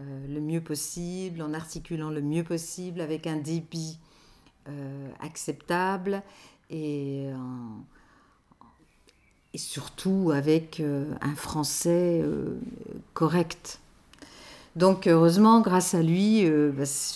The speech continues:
j'ai pu, euh, faire de, de, de, de ma voix, euh, mon métier.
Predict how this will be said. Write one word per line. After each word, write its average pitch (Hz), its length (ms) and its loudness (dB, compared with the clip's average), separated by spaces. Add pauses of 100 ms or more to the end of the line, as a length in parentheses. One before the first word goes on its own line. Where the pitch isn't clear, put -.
j'ai 151 100 -4
pu, 196 340 0
euh, 165 100 4
faire 180 360 0
de, 156 220 0
de, 143 420 -2 (680)
de, 147 380 -2
de 143 140 0
ma 147 160 4
voix, 175 540 2
euh, 147 760 -2
mon 160 160 2
métier. 214 460 2